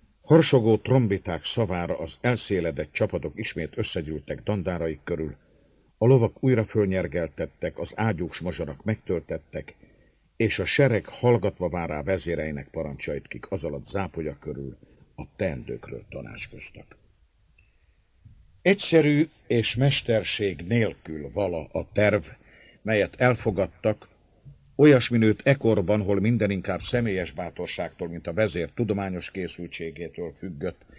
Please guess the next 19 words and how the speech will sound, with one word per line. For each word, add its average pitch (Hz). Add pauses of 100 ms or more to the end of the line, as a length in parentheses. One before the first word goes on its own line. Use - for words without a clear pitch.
(340)
várhatunk, 101
s -
minőtt 92
az 80
egészen 85
sík -
tér 58
engedem. - (1600)
A -
sereg 143 (680)
egyenes 113
közepét 92
kivéve 87 (520)
nem 127
nagy 85
mélységű 73
vonalban 76
állíttatott 67
fel. 65